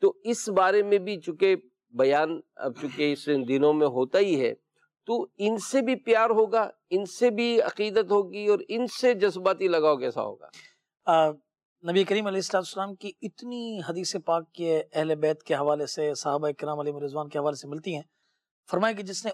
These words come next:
Speaker 2: عمر سے محبت کی اس نے مجھ سے محبت کی،
Speaker 1: سبحان اللہ۔
Speaker 2: جس نے عمر سے بغض رکھا اس نے مجھ سے بغض رکھا۔ حضرت علی رضی اللہ تعالیٰ کے بارے میں فرمایا کہ جس نے علی سے محبت کی اس نے مجھ سے محبت کی،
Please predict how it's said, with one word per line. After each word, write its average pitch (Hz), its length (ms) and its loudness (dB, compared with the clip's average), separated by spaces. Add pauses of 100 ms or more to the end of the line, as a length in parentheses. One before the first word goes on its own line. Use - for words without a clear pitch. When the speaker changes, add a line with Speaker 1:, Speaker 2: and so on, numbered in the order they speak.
Speaker 2:
عمر 226 180 0
سے 226 160 -2
محبت 196 420 -2
کی 208 100 -12
اس 185 200 -10
نے 170 60 -6
مجھ 165 120 -8
سے 156 120 -8
محبت 120 400 -14
کی، - 120 -20
Speaker 1:
سبحان 107 240 -6
اللہ۔ - 180 -16
Speaker 2:
جس 160 160 -8
نے 175 60 -6 (100)
عمر 220 180 0
سے 208 140 -2
بغض 180 300 -4
رکھا 139 180 -10 (140)
اس - 160 -18
نے 131 60 -18
مجھ 156 120 -16
سے 208 100 -6
بغض 156 280 -10
رکھا۔ - 260 -20 (520)
حضرت 214 220 0
علی 240 160 0
رضی 247 200 -4
اللہ 233 120 -2
تعالیٰ 214 200 -6
کے 208 40 -4
بارے 190 140 2
میں 170 60 -4
فرمایا 147 320 -10
کہ 151 80 -20
جس 180 220 -10
نے 208 140 -6
علی 240 180 0
سے 247 120 -4
محبت 214 400 -2
کی 185 100 -10
اس 143 160 -12
نے 139 60 -18
مجھ 131 100 -18
سے 180 120 -12
محبت 156 380 -8
کی، 127 140 -20